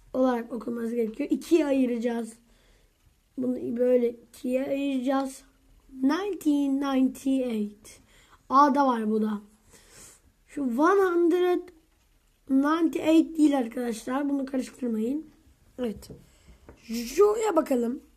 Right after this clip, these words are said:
Pardon. Altıya bakalım. Aşağıda verilen diyaloğu tamamlayan ifade aşağıdakilerden hangi, aşağı, tamamlayan ifade hangi seçenekte bulunmaktadır? Şimdi diyor ki,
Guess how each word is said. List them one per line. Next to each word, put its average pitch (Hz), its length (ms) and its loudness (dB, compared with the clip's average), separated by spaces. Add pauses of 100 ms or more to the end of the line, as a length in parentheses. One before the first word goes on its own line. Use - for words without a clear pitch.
(180)
Pardon. 240 480 0 (260)
Altıya 302 420 4
bakalım. 240 420 -2 (400)
Aşağıda 415 360 -2
verilen 277 500 2
diyaloğu 220 540 0
tamamlayan 254 680 2
ifade 240 640 -2
aşağıdakilerden 277 1200 -2 (260)
hangi, 339 400 0
aşağı, 294 480 0 (100)
tamamlayan 277 380 0
ifade 269 320 0
hangi 311 300 0
seçenekte 285 920 -2 (600)
bulunmaktadır? 240 1500 0
Şimdi 247 600 -2 (2500)
diyor 392 220 2
ki, 254 220 0